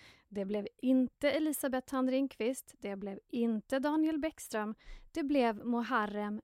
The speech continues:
"Murre" Demirok, som själv kallar sig Murre, ska vi säga.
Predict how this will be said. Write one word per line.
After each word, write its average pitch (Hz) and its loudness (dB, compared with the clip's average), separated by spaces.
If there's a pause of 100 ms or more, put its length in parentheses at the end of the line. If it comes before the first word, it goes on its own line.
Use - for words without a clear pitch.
(120)
"Murre" 233 4 (220)
Demirok, - -4 (680)
som 277 0
själv 226 -2
kallar 233 0
sig 226 -2
Murre, 214 -2
ska - -10
vi 196 -8
säga. - -6